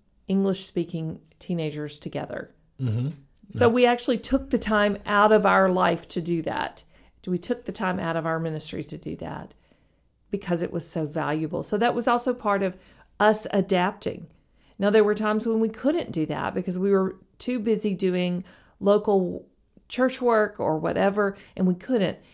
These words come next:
Speaker 1: But there were times when we, we did. That's one of the adaptations we had to make, um,
Speaker 2: Because
Speaker 1: after
Speaker 2: we
Speaker 1: the big
Speaker 2: knew
Speaker 1: move of the families. Our kids need this.
Speaker 2: And we learned that if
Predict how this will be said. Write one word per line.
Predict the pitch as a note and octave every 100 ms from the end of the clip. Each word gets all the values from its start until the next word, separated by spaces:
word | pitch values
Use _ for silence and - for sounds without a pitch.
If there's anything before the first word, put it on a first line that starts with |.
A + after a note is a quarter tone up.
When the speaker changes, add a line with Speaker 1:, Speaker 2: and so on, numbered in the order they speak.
| _ _
Speaker 1:
But | G3 G3
there | G3+
were | G#3
times | G#3 G3+ G#3 G3+
when | A3
we, | A3 G#3+ A3
we | - G#3+
did. | F#3 G#3 B3 -
That's | F#3 - -
one | G#3
of | G#3
the | G3+ - - _ _ _ _ _ _ _ _ _ _
adaptations | G3 G3+ - A3 G#3+ G#3+ F#3+
we | F#3 F#3
had | F3+
to | F#3
make, | F3 A3+ - - - _ _ _ _ -
um, | F3+ F3 E3 E3 - _ _ _ _ _ _ -
Speaker 2:
Because | A2 C3+ B2
Speaker 1:
after | D3
Speaker 2:
we | E3
Speaker 1:
the | C#3
big | D3+ G3+
Speaker 2:
knew | -
Speaker 1:
move | D3 G3
of | G3+ F#3
the | F#3+
families. | - A3 C4+ D#3+ D#3
Our | F3 E3+
kids | - F3+ F3+ -
need | F#3 E3+ D#3 E3+ - -
this. | F3 C#4 - - - - _
Speaker 2:
And | G#2+ G#2
we | G#2 G#2+
learned | A#2 G3 B2 G#2 C#3 - - -
that | G2+ G2 G2 - - _ _ _ _ _ _
if | - A2 G#2 -